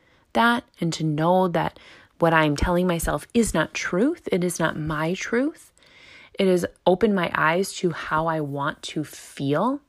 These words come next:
about self, and it has helped me lead with self, which is my intuition, which is the thing that I've wanting to, getting back to for ages and ages and ages. It's scary.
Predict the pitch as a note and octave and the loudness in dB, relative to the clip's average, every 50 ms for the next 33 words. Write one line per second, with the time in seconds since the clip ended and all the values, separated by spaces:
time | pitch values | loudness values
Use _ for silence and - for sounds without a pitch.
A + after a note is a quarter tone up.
0 | _ - - A3 A#3 A#3+ B3+ C#4 D#4+ - - - B3 C4 C#4+ D#4 - - - - | _ -6 -2 0 0 0 0 -2 -6 -6 -2 0 0 0 0 -2 -6 -12 -12 -8
1 | F#3+ F3+ E3+ E3 E3 E3 D#3+ - - - - - - F3 D#3+ D#3 D3+ D#3 D#3 D#3 | -6 -4 -2 -2 -2 -4 -4 -4 -4 -4 -4 -6 -4 -6 -4 -4 -4 -4 -4 -2
2 | D#3 D3+ E3 G3 A3 G#3 G#3+ - - E3 D#3 D3+ - - - - - - E3 D3+ | -2 0 0 0 -2 -4 -6 -10 -8 -8 -8 -8 -8 -14 -18 -16 -12 -10 -8 -6
3 | F3 B3 D#4+ E4+ - - _ _ - - - - - - - - _ F3+ F3+ F#3+ | -4 -4 -6 -6 -10 -18 _ _ -20 -20 -20 -20 -20 -20 -20 -12 _ 0 0 0
4 | G#3 G3 - - - E3 D#3+ D#3+ D#3+ - D3+ C#3+ C#3+ C#3+ - - C#3+ D3+ C3+ - | 0 0 -4 -2 0 0 0 0 0 -2 -4 -2 -4 -4 -4 -6 -6 -6 -6 -8
5 | - D3+ D#3+ E3+ D#3 - - - F#3+ - _ _ _ - - - - - - _ | -4 -4 -4 -4 -4 -8 -10 -12 -14 -16 _ _ _ -20 -20 -20 -20 -20 -18 _
6 | - D#3+ E3+ E3+ - G3 F#3 E3+ - F3 E3 - - D#3+ D3 D3 D3 D3 D3+ D3 | -2 0 0 0 0 -2 -4 0 0 -2 -2 0 -2 -2 -2 -2 -2 -2 -4 -4
7 | D3 C#3 C#3 C#3 C#3 C#3 C#3+ C#3+ D3 C#3 - - C3+ - _ _ _ _ _ _ | -6 -6 -6 -4 -4 -2 -2 -2 -4 -6 -8 -14 -16 -20 _ _ _ _ _ _
8 | - - D#3 D3+ E3 E3 D#3+ D#3 D3+ F3 - - - - F3+ F3 - - F3 - | -4 -4 -2 -2 -2 0 0 2 0 0 -2 -6 -4 -2 0 0 0 -2 -4 -6
9 | - - D3 D3 C#3+ - D3+ - D3 - - D3 C3+ C3 C3 D3 C#3 C3+ C#3 C#3+ | -6 -6 -8 -6 -4 -6 -6 -6 -8 -10 -10 -10 -10 -10 -10 -10 -12 -12 -12 -12
10 | D3 - D3 D3+ D3+ D3+ - - C3 C#3 - - - _ _ _ _ _ _ _ | -12 -8 -8 -6 -6 -6 -8 -10 -14 -14 -16 -18 -18 _ _ _ _ _ _ _
11 | _ _ _ _ _ _ _ _ _ _ _ _ _ _ _ _ _ _ _ _ | _ _ _ _ _ _ _ _ _ _ _ _ _ _ _ _ _ _ _ _
12 | _ _ _ _ _ _ _ _ _ _ _ _ _ _ _ _ _ _ _ _ | _ _ _ _ _ _ _ _ _ _ _ _ _ _ _ _ _ _ _ _
13 | _ _ _ _ _ _ _ _ _ _ _ _ _ _ _ _ _ _ _ _ | _ _ _ _ _ _ _ _ _ _ _ _ _ _ _ _ _ _ _ _
14 | _ _ _ _ _ _ _ - F3 - - - - C#3+ D3 C#3+ B2+ C3 - | _ _ _ _ _ _ _ -8 -8 -8 -10 -6 -4 -4 -4 -4 -6 -10 -16